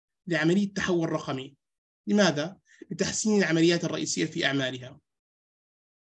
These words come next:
فهناك ما يسمى بعملية إعادة النظام الأساسي أو إعادة هيكلة الشركة. الشركات التي كانت تخضع للأوراق، الأوراق القديمة والدور القديم والبيروقراطية الورقية،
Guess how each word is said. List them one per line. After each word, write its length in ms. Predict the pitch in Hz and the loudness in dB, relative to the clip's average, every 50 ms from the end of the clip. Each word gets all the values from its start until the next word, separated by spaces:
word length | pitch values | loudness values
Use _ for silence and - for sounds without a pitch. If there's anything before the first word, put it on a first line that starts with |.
| _ _ _ _ _ _ _ _ _ _ _ _ _ _ _ _ _ _ _ _ _ _ _ _ _ - - - - - | _ _ _ _ _ _ _ _ _ _ _ _ _ _ _ _ _ _ _ _ _ _ _ _ _ -20 -20 -20 -20 -4
فهناك 480 | - 202 175 196 220 285 349 339 - | -2 2 4 6 6 6 6 4 2
ما 100 | 277 226 | 2 4
يسمى 600 | 214 202 196 - 240 247 226 202 180 190 220 208 - | 4 4 4 4 2 2 4 4 4 2 0 -2 -4
بعملية 500 | 175 165 156 147 160 180 190 202 202 202 196 - - 185 | -2 -2 0 2 2 2 2 2 2 0 -4 -4 -6 -6
إعادة 300 | 156 147 175 208 214 208 - | -2 2 2 2 2 0 -2
النظام 380 | 190 180 170 160 160 170 175 170 | -2 0 0 0 0 0 -2 -2
الأساسي 580 | 160 - 156 156 - - 160 151 139 - - - | -2 -4 -6 -6 -2 0 0 0 0 -4 -8 -6
أو 100 | 160 156 | -4 -2
إعادة 320 | 143 151 180 190 190 185 185 | 0 2 2 2 0 0 0
هيكلة 340 | 165 160 156 160 - 175 165 | -4 -4 -4 -2 -4 -4 -4
الشركة. 600 | 165 165 - - 165 147 135 127 - 135 - _ _ _ _ _ _ _ _ _ _ _ _ _ _ _ _ _ _ _ _ _ _ _ _ _ _ - _ _ _ _ _ _ _ _ _ _ | -4 -6 -6 -4 -4 -4 -4 -6 -10 -16 -18 _ _ _ _ _ _ _ _ _ _ _ _ _ _ _ _ _ _ _ _ _ _ _ _ _ _ -20 _ _ _ _ _ _ _ _ _ _
الشركات 480 | - 180 - 214 196 196 - 208 196 202 | -8 -2 0 2 2 2 2 0 0 0
التي 160 | 190 160 185 | -4 -4 -4
كانت 280 | 175 - 180 175 165 165 | -6 -6 -6 -6 -6 -8
تخضع 280 | 180 - 175 170 160 | -10 -8 -6 -4 -4
للأوراق، 600 | 156 156 - 165 151 156 151 151 151 151 _ _ _ _ _ _ _ _ _ _ _ _ _ _ _ _ _ | -4 -4 -4 -6 -4 -2 -2 -4 -4 -6 _ _ _ _ _ _ _ _ _ _ _ _ _ _ _ _ _
الأوراق 300 | 156 151 165 165 165 165 | -4 2 2 2 2 0
القديمة 680 | 160 156 - 156 139 156 160 160 156 151 147 151 151 - _ _ _ _ _ | -6 -8 -8 -10 -6 -2 0 0 0 0 -2 -6 -12 -18 _ _ _ _ _
والدور 320 | 147 135 131 160 160 160 | -12 -8 -4 -2 0 0
القديم 580 | 160 147 147 - 151 139 143 151 151 143 143 147 - - - _ _ _ | -2 -4 -6 -10 -10 -10 -6 -4 -4 -4 -4 -6 -12 -20 -20 _ _ _
والبيروقراطية 760 | 160 151 143 160 170 165 165 170 - 165 156 160 202 202 196 | -4 0 2 2 2 2 0 -2 -4 -4 -4 -2 2 2 2
الورقية، 640 | 180 170 165 160 160 - - 165 151 147 143 143 - | 2 2 0 -2 -2 -4 -4 -4 -4 -4 -6 -6 -10